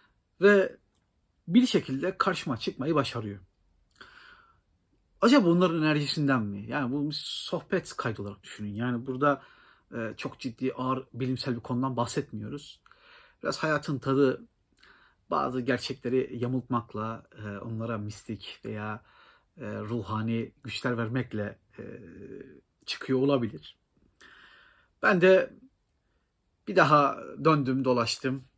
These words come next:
Önceden bu kitaplara dediğim gibi okumuştum, bakmıştım bir daha. Oturdum, bir daha baktım. Biraz daha inceledim. Ee, dedim ya, çeviri şiir okunacak şey değil. Dedim ya.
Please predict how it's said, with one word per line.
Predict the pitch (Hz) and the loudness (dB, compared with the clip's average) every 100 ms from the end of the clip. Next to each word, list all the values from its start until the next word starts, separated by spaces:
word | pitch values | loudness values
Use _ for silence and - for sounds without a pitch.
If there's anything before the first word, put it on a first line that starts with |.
| _ _ _ _ _ _ _ _ _ _ _ _ _ _ _ - | _ _ _ _ _ _ _ _ _ _ _ _ _ _ _ -6
Önceden | 131 123 127 120 | -2 0 0 0
bu | 120 117 - _ _ | -2 -4 -6 _ _
kitaplara | - 131 - 110 107 - _ _ _ - | -4 -2 0 -4 -4 -12 _ _ _ -10
dediğim | 120 110 | -6 -6
gibi | 104 104 | -6 -6
okumuştum, | 185 - - - 113 | -6 -10 -18 -10 -8
bakmıştım | 123 - - - 98 | -8 -10 -20 -18 -18
bir | - | -14
daha. | 117 120 - _ _ - - - - - | -12 -12 -16 _ _ -20 -20 -20 -20 -20
Oturdum, | - 175 185 151 156 | -18 -6 -2 0 2
bir | |
daha | 147 131 | 4 4
baktım. | 110 110 - 143 - _ _ _ _ - | 0 -6 -8 -10 -12 _ _ _ _ -4
Biraz | 135 110 | -2 0
daha | 123 | 0
inceledim. | 117 104 101 101 143 160 _ _ _ _ _ _ _ _ _ _ | 0 -4 -6 -8 -8 -10 _ _ _ _ _ _ _ _ _ _
Ee, | 127 123 117 117 - - - _ _ _ _ _ _ - | 0 2 2 0 -6 -14 -20 _ _ _ _ _ _ -6
dedim | 143 170 170 | -2 2 6
ya, | 147 135 - - _ _ | 6 4 -2 -16 _ _
çeviri | - 143 139 135 | -4 0 0 0
şiir | - 123 | -2 -4
okunacak | 123 139 131 139 | -2 -2 -2 -2
şey | - 123 110 | -2 -2 -2
değil. | 104 101 _ _ _ | -6 -10 _ _ _
Dedim | 127 123 127 | -6 -2 -2
ya. | 107 | -4